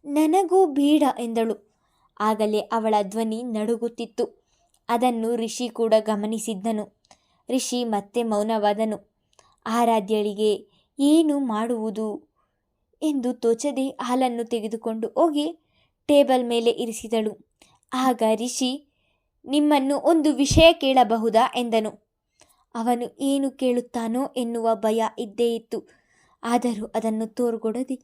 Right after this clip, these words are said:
"ಕೇಳಿ" ಎಂದಳು. "ನಮ್ಮ ಮನೆಯನ್ನು ನೋಡಿ ನನ್ನನ್ನು ಮದುವೆಯಾಗಿ ತಪ್ಪು ಮಾಡಿದೆ ಎನಿಸಲಿಲ್ಲವ ನಿಮಗೆ?" ಎಂದು ನೇರವಾಗಿಯೇ ಕೇಳಿಬಿಟ್ಟಿದ್ದನು.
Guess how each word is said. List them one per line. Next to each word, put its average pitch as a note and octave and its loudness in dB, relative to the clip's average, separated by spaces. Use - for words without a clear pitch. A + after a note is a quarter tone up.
"ಕೇಳಿ" E4+ 8
ಎಂದಳು. A3 -6
"ನಮ್ಮ D4+ 2
ಮನೆಯನ್ನು C4 2
ನೋಡಿ C#4 2
ನನ್ನನ್ನು D4 4
ಮದುವೆಯಾಗಿ B3 4
ತಪ್ಪು D4+ 2
ಮಾಡಿದೆ C#4 4
ಎನಿಸಲಿಲ್ಲವ B3+ 4
ನಿಮಗೆ?" G3+ 0
ಎಂದು B3+ -4
ನೇರವಾಗಿಯೇ G#3+ 0
ಕೇಳಿಬಿಟ್ಟಿದ್ದನು. G#3+ -4